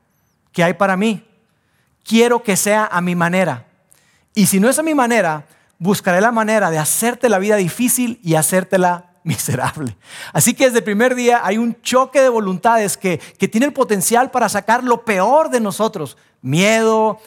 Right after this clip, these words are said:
inseguridad, ira, todos esos sentimientos. Y, y, y, ¿sabes? Es precisamente la dinámica de la relación padres e hijos donde esta forma de vida a la que nos invita Jesús cobra mucha más relevancia. Porque el miedo, la inseguridad,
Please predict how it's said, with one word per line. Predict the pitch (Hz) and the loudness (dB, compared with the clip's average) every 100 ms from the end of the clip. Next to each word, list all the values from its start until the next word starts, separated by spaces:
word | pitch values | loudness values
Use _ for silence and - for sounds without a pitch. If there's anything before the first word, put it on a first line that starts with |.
| - | -6
inseguridad, | 180 170 175 160 147 156 175 190 190 185 _ _ _ _ | -2 -2 -2 -2 0 2 4 2 0 -6 _ _ _ _
ira, | 202 226 240 208 202 196 _ _ _ _ | 0 2 4 2 0 -8 _ _ _ _
todos | - 226 262 269 | 0 2 2 0
esos | 262 | -6
sentimientos. | - 220 208 190 226 226 196 | -4 -4 -2 0 0 -2 -4
Y, | 180 - | -4 -6
y, | 190 | -6
y, | 180 | 0
¿sabes? | 254 277 214 | 2 2 0
Es | 226 | -2
precisamente | 311 262 277 294 | -2 -2 0 0
la | 294 | 0
dinámica | 220 214 254 - 233 | 0 0 -2 0 0
de | |
la | 196 | 2
relación | 190 185 226 233 | 0 -2 -4 -2
padres | - 247 294 277 | 0 0 0 -2
e | 277 | -2
hijos | 196 180 165 - - | -2 -4 -6 -14 -10
donde | 156 165 226 | -4 0 0
esta | 233 247 | 0 -4
forma | 247 240 285 285 | -2 -2 0 0
de | 262 | 0
vida | 233 233 | 2 0
a | 190 | 0
la | 180 | -2
que | 180 | -4
nos | 170 175 | -6 -4
invita | 160 214 285 220 | -2 -2 -2 -2
Jesús | 202 254 294 - - _ _ - | -4 -4 -4 -8 -20 _ _ -4
cobra | 226 262 226 | 0 2 0
mucha | 190 170 175 | -2 -4 -4
más | 170 170 | -2 -2
relevancia. | 175 160 156 170 - 117 - _ _ _ _ | 0 0 0 -2 -6 -10 -16 _ _ _ _
Porque | - 160 165 | -8 -4 -2
el | |
miedo, | 147 160 233 262 269 262 _ _ _ _ | 0 2 2 2 -2 -6 _ _ _ _
la | 165 | -2
inseguridad, | 165 165 147 139 147 196 226 233 | -2 -2 -4 -2 2 2 2 -4